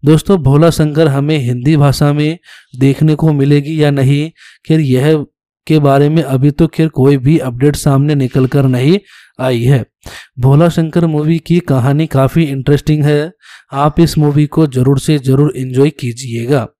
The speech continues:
बात करें चिरंजीवी के बारे में तो दोस्तों, चिरंजीवी ने हाल ही में अपनी मूवी जो कि लूसीफर का रीमेक गॉडफादर के साथ वो नजर आए थे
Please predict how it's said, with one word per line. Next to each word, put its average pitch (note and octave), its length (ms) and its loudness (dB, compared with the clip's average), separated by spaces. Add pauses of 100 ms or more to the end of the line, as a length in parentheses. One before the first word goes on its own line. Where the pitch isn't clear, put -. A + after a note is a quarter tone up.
(460)
बात C#3+ 260 0
करें - 200 0
चिरंजीवी D#3 540 -2
के E3+ 200 -2
बारे C#3 280 2
में D#3+ 140 0
तो D3+ 60 0
दोस्तों, D3+ 320 2
चिरंजीवी C#3+ 600 0
ने E3+ 140 0
हाल B2+ 320 -4
ही C#3+ 80 2
में D#3+ 140 0
अपनी D3 320 0
मूवी C#3 400 0 (520)
जो C3+ 200 2
कि C#3 240 0 (1160)
लूसीफर D3 640 0
का E3 160 0
रीमेक D3 400 -2 (100)
गॉडफादर C#3+ 560 2
के C#3+ 160 -2
साथ C#3 320 -2
वो C#3+ 140 0
नजर B2+ 280 -2
आए C#3+ 200 -2
थे C#3+ 260 -2